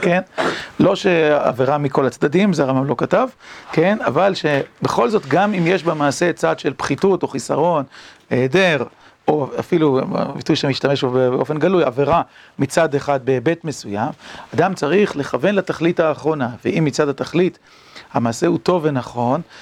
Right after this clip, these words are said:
הוא צריך לשקול במעשיו, וזה לדעתו קיום "ואהבת את השם אלוקיך בכל לבבך, ובכל נפשך, ובכל מאודיך", כי הרי התורה עוסקת באמצעים, היא לא עוסקת בתכלית.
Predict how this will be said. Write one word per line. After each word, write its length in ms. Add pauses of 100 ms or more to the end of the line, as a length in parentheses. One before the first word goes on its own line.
(160)
הוא 80
צריך 180
לשקול 400
במעשיו, 520
וזה 460
לדעתו 440
קיום 320 (160)
"ואהבת 200
את 60
השם 280
אלוקיך 360 (420)
בכל 340
לבבך, 280
ובכל 300
נפשך, 260
ובכל 380
מאודיך", 500 (560)
כי 300 (340)
הרי 200
התורה 540
עוסקת 500
באמצעים, 540
היא 80
לא 80
עוסקת 320
בתכלית. 600